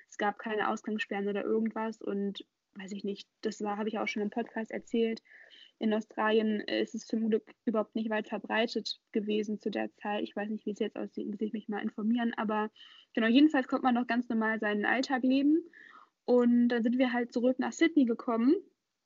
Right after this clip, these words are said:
und waren hier eben schon mal am Flughafen. Und weil ich dann irgendwie den Tag davor wurde dann meine Rückreise storniert von der Airline. Die meinten, "Ja, wir fliegen jetzt en-, nicht mehr ab Ende März."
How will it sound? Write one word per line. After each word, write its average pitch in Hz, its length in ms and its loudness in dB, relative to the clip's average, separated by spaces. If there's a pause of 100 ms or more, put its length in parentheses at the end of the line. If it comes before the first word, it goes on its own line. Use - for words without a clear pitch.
(360)
und 233 140 2
waren 247 140 8
hier 254 80 8
eben 233 100 6
schon 247 140 4
mal - 60 4
am 226 100 4
Flughafen. 269 580 4
Und 220 80 -4
weil 226 140 2
ich 240 80 0
dann 226 320 0 (340)
irgendwie 226 380 4
den 226 180 2
Tag 247 260 0
davor 240 420 4
wurde 220 140 6
dann 220 120 0
meine 220 220 0
Rückreise 262 640 2
storniert 247 400 4
von 233 160 -4
der 220 160 -2
Airline. 269 400 4
Die 226 80 -2
meinten, 208 260 -6
"Ja, 233 200 0
wir 226 120 -2
fliegen 247 320 4
jetzt 233 240 -6
en-, 220 200 -10
nicht 233 260 -4
mehr 220 260 0
ab - 120 -4
Ende 226 260 -2
März." 233 480 -2